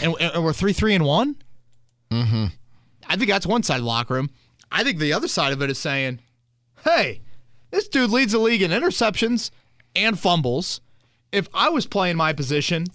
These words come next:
Speaker 1: thirty-second ranked in such an important s-, statistic, I probably would be cut.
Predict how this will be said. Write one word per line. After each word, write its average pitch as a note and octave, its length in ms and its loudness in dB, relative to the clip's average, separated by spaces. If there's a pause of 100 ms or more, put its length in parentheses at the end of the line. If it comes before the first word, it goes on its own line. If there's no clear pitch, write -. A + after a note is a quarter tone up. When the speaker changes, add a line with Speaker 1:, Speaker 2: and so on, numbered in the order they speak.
(260)
Speaker 1:
thirty-second F3+ 800 0
ranked D3+ 500 0
in D3 140 -2
such F#3 300 -2
an D3 60 0
important D#3+ 420 -4
s-, - 260 -4 (320)
statistic, G3+ 720 -2 (280)
I D#4+ 120 0
probably A#3+ 240 0
would A#3+ 120 0
be A#3+ 120 2
cut. - 420 -2